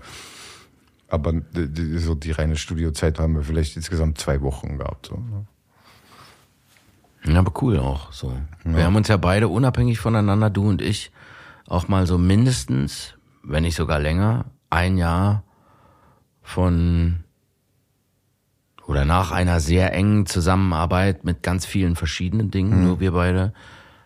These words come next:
Speaker 2: auf jeden Fall so von Kultur, Kunst und allem Möglichen auch verabschiedet, ne?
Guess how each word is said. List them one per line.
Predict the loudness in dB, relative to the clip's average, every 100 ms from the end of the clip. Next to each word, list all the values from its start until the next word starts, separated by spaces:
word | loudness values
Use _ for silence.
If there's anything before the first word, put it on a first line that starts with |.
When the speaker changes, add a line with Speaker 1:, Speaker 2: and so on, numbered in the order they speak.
| _ _ _ _
Speaker 2:
auf | -6 -2
jeden | 0 2
Fall | 2 2
so | 2
von | 0 0 0 0
Kultur, | 0 -2 0 0 0
Kunst | 0 -2 -4 -8
und | -6 -4 -4
allem | -4 -2 -2
Möglichen | -2 -4 -4
auch | -4 -4
verabschiedet, | -6 -6 -8 -8 -8 -8
ne? | -4 -4